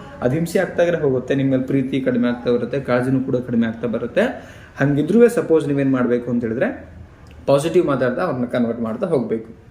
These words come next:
ಸೆಕೆಂಡ್ ಟಿಪ್ಸ್. And ಥರ್ಡ್ ಟಿಪ್ಸಿಗೆ ಬರೋಣ ಏನಂದ್ರೆ ಗಂಡನಿಗೆ ಇಷ್ಟ ಇರೋ ಅಡುಗೆ, ಇಷ್ಟ ಇರೋ ಬಟ್ಟೆ, ಇಷ್ಟ ಇರೋ, ಆ, ಮಾತು, ಸ್ಮೈಲು.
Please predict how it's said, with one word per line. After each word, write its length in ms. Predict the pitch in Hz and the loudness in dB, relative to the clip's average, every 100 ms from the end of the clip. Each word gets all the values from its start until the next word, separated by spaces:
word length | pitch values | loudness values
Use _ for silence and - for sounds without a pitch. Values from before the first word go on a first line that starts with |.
| - | -4
ಸೆಕೆಂಡ್ 220 | 147 123 | -2 0
ಟಿಪ್ಸ್. 200 | 110 - - - - - - - | -4 -10 -18 -20 -18 -18 -14 -2
And 180 | 226 - | 0 4
ಥರ್ಡ್ 180 | 160 208 | 4 4
ಟಿಪ್ಸಿಗೆ 280 | 220 220 | 2 2
ಬರೋಣ 200 | 190 180 | 2 4
ಏನಂದ್ರೆ 480 | 165 156 156 214 233 - - - - - - | 2 2 0 -2 -2 -10 -18 -16 -16 -14 0
ಗಂಡನಿಗೆ 440 | 147 185 214 220 233 | 2 4 4 2 0
ಇಷ್ಟ 300 | 175 - 185 | -6 -4 2
ಇರೋ 280 | 160 160 | 4 4
ಅಡುಗೆ, 500 | - 135 117 117 113 113 - - - - - - - - - | 2 0 0 -2 -2 -8 -16 -20 -20 -20 -20 -20 -20 -20 -4
ಇಷ್ಟ 160 | 135 - | -4 -2
ಇರೋ 240 | 123 123 | 0 0
ಬಟ್ಟೆ, 560 | 113 113 - 110 107 104 - - - - - - - - - | 0 -6 -2 -2 -2 -8 -14 -20 -20 -20 -20 -20 -20 -20 -10
ಇಷ್ಟ 200 | 135 - | -10 -2
ಇರೋ, 460 | 135 123 127 127 135 | 2 4 4 2 0
ಆ, 240 | 127 123 | 0 2
ಮಾತು, 520 | 117 123 117 117 107 | 4 4 2 -2 -4
ಸ್ಮೈಲು. 680 | 110 139 131 113 107 104 | -2 2 4 4 2 -2